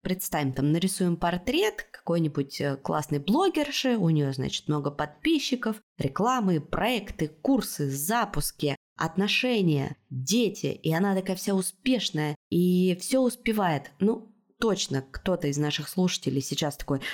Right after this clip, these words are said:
"Ну да, есть у меня такая одна девушка в подписках, бесит меня безумно". И ты как бы смотришь на нее, думаешь: "Ну как у нее так получается? Вот у нее все в балансе, все, значит, у нее и тут, и тут, и тут, по всем фронтам, все хорошо".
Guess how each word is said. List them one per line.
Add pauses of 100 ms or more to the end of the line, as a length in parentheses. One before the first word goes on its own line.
(140)
"Ну
да,
есть
у
меня
такая
одна
девушка
в
подписках,
бесит
меня
безумно". (540)
И
ты
как
бы
смотришь
на
нее,
думаешь: (200)
"Ну
как
у
нее
так
получается?
Вот (200)
у
нее
все
в
балансе,
все,
значит,
у
нее
и
тут,
и
тут,
и
тут,
по
всем
фронтам,
все
хорошо".